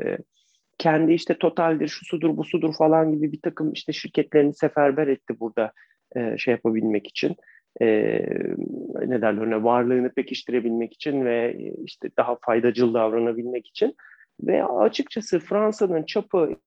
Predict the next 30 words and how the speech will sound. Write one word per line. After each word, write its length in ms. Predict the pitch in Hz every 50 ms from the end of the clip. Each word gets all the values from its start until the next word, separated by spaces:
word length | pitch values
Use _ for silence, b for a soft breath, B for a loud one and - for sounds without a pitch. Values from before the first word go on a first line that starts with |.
| _ -
eni, 260 | 190 196 190 175 160
boyu, 520 | 175 190 196 196 196 190 185 175 147 - - - 160 160 151 147 143 - - 156 - - 87 - - _ - - _ _ _ _ -
e, 200 | 190 170 151 143 b b b _ _ _ _ _ _ _ _ _ b b b b b b b b b _ - -
e, 40 | 147
meşrebi 720 | 156 151 139 131 139 165 190 208 - - 190 185 170 160 156
falan 420 | - 190 185 190 185 180 160 151
dediğim 320 | 180 185 190 208 220 196
zaman 440 | 151 151 151 147 180 247 294 294 247 -
iyi 460 | - - - 240 339 320 277 285 214
kötü 300 | - 214 196 - 240 208
bu 120 | 247 233
artık. 320 | 196 156 - - 160 - -
Biz 200 | 226 214 190 180
bu 100 | 160 180
ülkeyle 420 | 185 - - 135 139 185 202 -
burada, 340 | 226 220 190 151 180 - b b b b _ _
bu 120 | 254 269 196
bölgece 360 | 180 147 135 139 165 220 277 277 _ _ -
çatışacağız, 640 | - 240 - - 196 - - 120 127 131 160 -
şey 160 | - - 240 202
yapacağız, 400 | - - - - 117 127 - 160
işte 160 | - - -
itişip 340 | 226 - 180 - - - -
kakışacağız, 520 | 208 185 - - - 113 110 143 147 -
anlaşacağız 720 | 127 - 208 160 147 139 - 120 117 - 117 139 156 160
ya 100 | 160 -
da 80 | - 175
anlaşamayacağız 760 | 175 170 165 165 - 165 135 110 101 - - - 196 - -
falan 240 | 170 170 170 190 254
ama 300 | 330 311 254 156 b